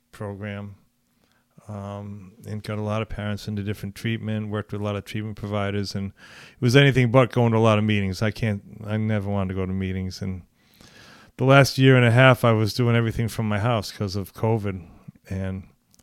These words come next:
I liked that because I would sit in my little room and talk to parent after parent after parent.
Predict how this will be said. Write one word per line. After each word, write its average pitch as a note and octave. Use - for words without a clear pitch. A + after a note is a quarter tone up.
I A#2
liked B2+
that A2
because G2+
I G2+
would G#2
sit G#2+
in A2
my A2
little A2
room G#2
and G2+
talk A2+
to G2
parent G#2+
after G2+
parent G#2
after G2
parent. G2